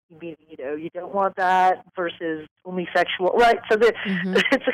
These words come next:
Speaker 1: kind of specialization of all of these zones of identity. And the, the, the, just recently, the most valuable lesson I learned was from a young woman who's, uh, actually fifteen, who's, I was at a party her parents were at, and she happened to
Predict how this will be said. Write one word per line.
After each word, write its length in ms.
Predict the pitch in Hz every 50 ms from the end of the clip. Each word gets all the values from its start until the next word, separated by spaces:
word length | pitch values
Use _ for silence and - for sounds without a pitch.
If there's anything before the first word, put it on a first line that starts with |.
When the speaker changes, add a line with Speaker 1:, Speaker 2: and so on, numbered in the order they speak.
| - -
Speaker 1:
kind 120 | 269 240
of 100 | 240 220 -
specialization 920 | - - 220 247 - - 214 208 208 190 190 185 190 208 - - - 175 151
of 140 | 170 160 165
all 180 | 175 175 180
of 60 | 170 160
these 180 | 170 170 156 -
zones 240 | 175 170 170 160 -
of 100 | 165 147
identity. 580 | 160 147 - - 214 240 247 208 196 185 170 - - _ - - - - - - - _ -
And 240 | 226 220 214 196
the, 160 | 196 220 208 214 - _
the, 180 | 190 220 - - - _ _ _ _ _ _ _ _ _ _
the, 320 | - 233 208 233 226 220 - _ -
just 140 | 285 262 - _
recently, 640 | 190 214 240 302 - - 277 220 - 180 175 170 170
the 100 | - 180
most 220 | 185 196 196 190 -
valuable 460 | - 165 151 226 277 294 208 - 175 165
lesson 300 | 165 165 165 - 175 175
I 100 | 165 165
learned 420 | 156 160 160 165 165 165 156 165
was 100 | 175 165 - -
from 220 | - 190 185 180
a 140 | - - 185
young 280 | 185 185 180 180 175 175
woman 420 | 180 175 180 - 175 170 170 170 -
who's, 320 | 196 185 175 170 170 156 - - _ _ _ _ _ _ _ -
uh, 260 | 175 165 160 156 - -
actually 360 | - 170 175 - - 185 170 - _ _
fifteen, 640 | 214 196 - - - _ 240 254 269 254 185 160 156
who's, 160 | - 202 185 - _ - _ - - - -
I 60 | 214
was 80 | 214
at 60 | 226 208
a 40 |
party 400 | - - - - 262 269 254 208 190
her 100 | 202 196
parents 400 | - - - 233 247 247 233 - -
were 60 | 175
at, 100 | 165 -
and 100 | 175 -
she 140 | 202 202 185
happened 260 | 190 180 - 180 165
to 80 | 160